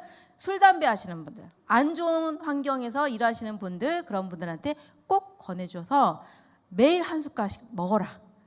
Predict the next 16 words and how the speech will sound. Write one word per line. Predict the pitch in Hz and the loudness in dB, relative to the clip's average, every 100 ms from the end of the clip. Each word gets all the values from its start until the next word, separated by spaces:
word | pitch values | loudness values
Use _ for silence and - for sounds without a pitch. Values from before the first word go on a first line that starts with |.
| _ _ | _ _
그러면 | 214 190 190 180 | -4 -4 -4 -6
병원 | 190 214 262 277 254 - _ | -2 0 2 0 -4 -12 _
갈 | - 180 | -8 -6
일이 | 170 175 | -6 -6
없다. | - 214 - - - - _ _ _ _ _ _ _ _ _ _ _ _ _ _ - | -6 -6 -4 -4 -4 -14 _ _ _ _ _ _ _ _ _ _ _ _ _ _ -10
제 | 190 | -8
생각입니다. | 208 180 156 - - 160 _ - | -8 -10 -12 -14 -18 -20 _ -20
<laughs> | - - _ _ _ _ _ _ _ _ _ _ _ _ _ - | -20 -20 _ _ _ _ _ _ _ _ _ _ _ _ _ -16
자, | - - - - _ | -14 -14 -16 -20 _
이런 | 254 349 349 | -4 -2 -2
얘기 | 330 302 | -6 -6
들어보셨죠? | 208 233 202 202 185 - 165 151 156 165 _ _ _ _ _ 175 | -6 -4 -6 -8 -12 -12 -12 -12 -18 -20 _ _ _ _ _ -10
예방이 | 170 180 170 202 302 339 | -6 -6 -6 -6 -8 -8
최선의 | - 285 277 240 254 285 | -10 -10 -8 -8 -8 -10
치료다. | - 269 269 202 175 - _ _ _ _ _ _ 180 | -12 -12 -12 -12 -20 -20 _ _ _ _ _ _ -18
음. | 156 143 151 | -18 -18 -20